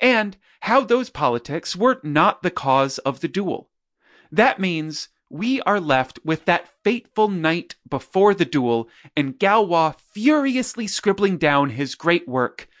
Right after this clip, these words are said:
before he passed. Let's first state what is true about that story. Galois did write the night before he died, and some of it was about mathematics.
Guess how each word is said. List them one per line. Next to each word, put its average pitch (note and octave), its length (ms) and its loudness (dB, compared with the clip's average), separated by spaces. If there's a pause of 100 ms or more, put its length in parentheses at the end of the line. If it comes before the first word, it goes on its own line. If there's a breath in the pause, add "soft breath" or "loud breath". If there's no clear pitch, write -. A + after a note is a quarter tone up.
(160)
before C#3+ 340 2
he C#3+ 180 -4
passed. - 680 -6 (760)
Let's D4 300 2
first A3 320 -2
state D#3 400 -2
what D#3 360 0
is G3 220 -4
true E3+ 460 -4
about C#3 380 2
that C3+ 220 -2
story. A2 480 -4 (800 soft breath)
Galois E3+ 800 4 (280)
did A#3 440 0
write E3 480 -2
the C#3+ 160 -2
night D3+ 340 0
before D3 360 0
he D3 180 -8
died, - 460 -2 (420 soft breath)
and A3 460 0
some - 360 0
of E3+ 140 0
it - 280 -4 (300)
was F3 240 0
about F#3+ 580 0
mathematics. D3 1080 -4